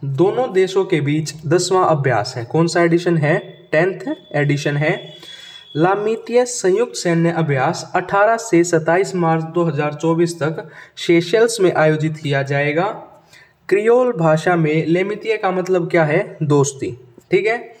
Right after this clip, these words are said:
Exercise Lemitya दो हज़ार चौबीस में Indian Gorba Rifles और Social Defense Force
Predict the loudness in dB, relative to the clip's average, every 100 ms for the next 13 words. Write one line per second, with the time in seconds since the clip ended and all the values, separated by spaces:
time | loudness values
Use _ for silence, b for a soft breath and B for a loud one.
0 | B B B B -2 0 0 0 2 2
1 | 2 2 4 2 2 0 0 0 2 2
2 | 0 0 0 -2 -2 -2 -4 -2 0 2
3 | 2 2 2 4 6 6 4 4 2 0
4 | 0 0 0 -2 -2 -2 -2 -2 -2 -2
5 | -2 0 -2 -2 0 0 0